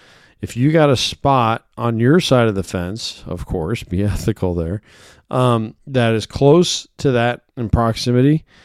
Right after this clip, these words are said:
then that's not a bad spot to go look into. That's where I've been seeing the deer so far this year. They've been coming out of the corn or have been at least hanging out near it.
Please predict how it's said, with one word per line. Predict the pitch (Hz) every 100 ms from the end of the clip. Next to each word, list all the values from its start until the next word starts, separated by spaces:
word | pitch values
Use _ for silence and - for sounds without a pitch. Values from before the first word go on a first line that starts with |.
| _ _ _
then | 127 123 123
that's | 135 165 233
not | 226
a |
bad | 180 170 160
spot | - 160 156
to | 156
go | 139 135
look | 135 135
into. | 135 - 87 80
That's | 113 131 -
where | 139 127
I've | 127 120
been | 117 104
seeing | - 117 110
the | 101
deer | 107 107
so | - 113
far | 101 120 113
this | 110 98 104
year. | 101
They've | 98 98
been | 98 95
coming | - 117 113 -
out | 107 110
of |
the | 110
corn | - 110 110 104 98
or | 90
have | 90
been | 98
at | 95
least | 107 117 -
hanging | 113 113 104
out | 104 92
near | 95 98 110 123
it. | 131